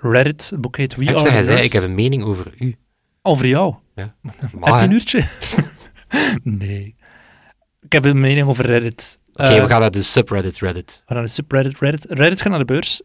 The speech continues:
Speaker 1: En ik dacht, "Oké, interessant." Ik ken het platform uiteraard al, al jaar en dag. Als zijnde de populairste, of een van de populairste websites ter wereld. De front page of the internet noemen ze zichzelf. Een cluster aan fora, subreddits dus, die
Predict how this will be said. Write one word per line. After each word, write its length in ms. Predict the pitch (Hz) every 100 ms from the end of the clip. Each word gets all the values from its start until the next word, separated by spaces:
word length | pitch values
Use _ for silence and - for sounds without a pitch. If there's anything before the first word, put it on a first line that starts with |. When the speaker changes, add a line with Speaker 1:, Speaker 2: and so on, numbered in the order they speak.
| -
Speaker 1:
En 340 | 147 139 139
ik 140 | - 135
dacht, 200 | 135 -
"Oké, 180 | 147 160
interessant." 680 | 165 185 165 165 - - -
Ik 80 | -
ken 120 | - 117
het 180 | - -
platform 420 | 139 120 147 131
uiteraard 640 | 139 127 123 127 - - - _ _ -
al, 260 | - 131
al 320 | 139 123 123 123
jaar 240 | 123 123
en 120 | 123
dag. 360 | 117 165 - -
Als 260 | 160 127 -
zijnde 400 | 135 135 127 120 - - _ _ _ _ -
de 140 | 139
populairste, 800 | - 143 143 139 143 147 139 131
of 120 | - -
een 120 | 151
van 100 | 143
de 60 |
populairste 400 | 127 - 135 131
websites 380 | 131 127 131 117
ter 100 | -
wereld. 340 | 123 151 160 135
De 60 |
front 360 | - 151 147 -
page 260 | 151 147
of 80 | 156
the 100 | 165
internet 380 | 175 180 190 185 -
noemen 180 | 175 165
ze 60 |
zichzelf. 460 | 165 151 165 185 - _ _ _ -
Een 240 | 151 151 -
cluster 460 | 156 170 - 175
aan 280 | - 156 143
fora, 440 | - 160 156 170 185
subreddits 640 | - 151 - 147 151 - -
dus, 220 | 139 -
die 260 | 139 135